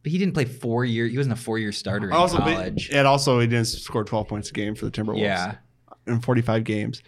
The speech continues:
Speaker 2: At least he leave as, like, an injury guy.
Speaker 1: Um,
Speaker 2: I'm drawing
Speaker 1: Jamal
Speaker 2: blanks.
Speaker 1: Crawford was straight out of high school.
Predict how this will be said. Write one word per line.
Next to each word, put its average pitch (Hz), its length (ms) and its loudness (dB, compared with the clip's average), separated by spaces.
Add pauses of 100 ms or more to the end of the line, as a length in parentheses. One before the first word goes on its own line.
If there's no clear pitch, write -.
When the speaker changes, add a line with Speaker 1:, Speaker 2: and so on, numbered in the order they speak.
(180)
Speaker 2:
At - 80 -8
least 190 160 8
he 226 60 8
leave 175 160 8
as, 139 80 8
like, 117 60 2
an 120 60 4
injury 117 420 4
guy. 73 420 -6 (760)
Speaker 1:
Um, 107 680 -2 (360)
Speaker 2:
I'm 117 340 6
drawing 113 200 2
Speaker 1:
Jamal 113 220 2
Speaker 2:
blanks. 117 140 0
Speaker 1:
Crawford 113 360 0
was 113 100 -4
straight 107 220 -4
out 107 140 -2
of 107 100 -6
high 98 140 -4
school. 95 720 -6